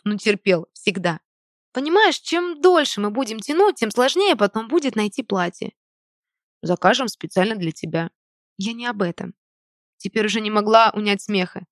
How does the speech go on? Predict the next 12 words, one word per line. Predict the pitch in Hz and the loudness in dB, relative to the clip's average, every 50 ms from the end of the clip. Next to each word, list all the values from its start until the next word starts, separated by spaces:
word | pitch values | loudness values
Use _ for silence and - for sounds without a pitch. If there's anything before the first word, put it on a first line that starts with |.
| _ _ _ | _ _ _
«Я | - 226 220 | -6 -4 -4
стану | 208 - - 220 233 220 202 185 | -2 0 2 2 2 2 -2 0
такой | _ - 208 208 - - 254 320 370 370 | _ 2 2 2 2 2 4 6 6 6
огромной, | 359 311 311 285 254 226 208 202 190 190 | 6 6 4 2 2 2 2 0 0 -2
что | - - - 208 | 0 0 0 2
вместо | 233 247 202 - - 233 226 | 2 2 0 2 2 2 2
платья | - - 240 262 339 - - 247 | 4 6 6 6 6 6 4 -2
мне | 220 214 214 233 240 | -6 -2 -2 -2 0
понадобится | - - 214 214 226 262 247 247 233 226 - - 233 | 2 2 4 6 6 4 4 2 -2 -4 -2 -2 -2
парус, | 214 - - 254 262 247 220 196 180 170 - - | 0 2 6 6 8 8 8 6 2 -2 -8 -10
чтобы | - - - 208 196 196 | -10 -4 -2 -2 -2 -2
завернуться». | 196 190 190 190 190 185 185 185 - - - - | -4 -4 -2 -2 -2 -2 -2 -4 -6 -8 -12 -16